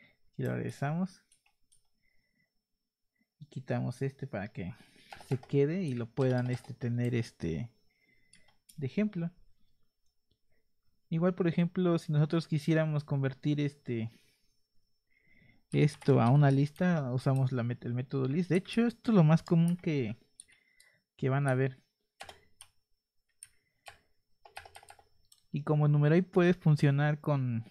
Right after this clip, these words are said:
con las listas, pues así igual hace lo mismo, ¿no? Y no hay, y no hay bronca, aquí vemos la lista de, de tuplas.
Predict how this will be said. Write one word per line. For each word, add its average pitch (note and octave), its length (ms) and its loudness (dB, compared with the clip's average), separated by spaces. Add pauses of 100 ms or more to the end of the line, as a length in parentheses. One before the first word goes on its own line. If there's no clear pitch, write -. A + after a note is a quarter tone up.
(120)
con B2+ 160 0
las B2 140 2
listas, D#3+ 440 0
pues C3 280 -2
así C3 180 0
igual C#3+ 280 0
hace E3 160 -2
lo F3 100 0
mismo, F#3+ 360 2 (140)
¿no? G3 320 -2
Y - 80 -2
no D3 100 2
hay, D#3 180 0
y D3+ 40 2
no D3 60 4
hay D3 80 2
bronca, D3+ 420 2
aquí C3 160 -2
vemos C3+ 200 0
la B2 100 0
lista C#3 360 -4
de, B2 260 -8 (960)
de B2 200 0
tuplas. C3 640 2